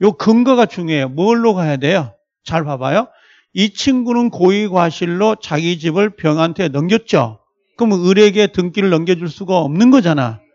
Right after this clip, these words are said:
이걸 뭐라 그래? 채무자의 귀책 사유죠. 이걸 채무 뭐가 돼요?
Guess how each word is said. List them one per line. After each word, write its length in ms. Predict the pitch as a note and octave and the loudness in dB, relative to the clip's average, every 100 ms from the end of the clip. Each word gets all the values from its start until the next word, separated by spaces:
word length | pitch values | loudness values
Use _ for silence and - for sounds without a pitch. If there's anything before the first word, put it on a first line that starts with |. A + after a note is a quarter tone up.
| _ | _
이걸 220 | G3 A3+ | -2 0
뭐라 300 | D#3+ D#3+ D#3+ | 2 2 2
그래? 160 | C#3+ C3 | 0 -2
채무자의 600 | - - C#4 C4 G#3 G3+ G3 | -6 -2 -2 -2 -2 -2 -2
귀책 320 | - E3 F#3+ | -6 -8 -8
사유죠. 680 | - G3 G#3 A#3 A#3+ B2+ A2+ _ _ _ - | -4 -2 0 0 2 0 -2 _ _ _ -6
이걸 320 | F3 F3 E3 | 0 0 0
채무 520 | - A#3+ A3+ A#3 A#3+ | -2 0 2 2 2
뭐가 300 | D#3+ D#3 E3 | 2 0 0
돼요? 280 | C#3+ D3 C#3+ | -2 -4 -6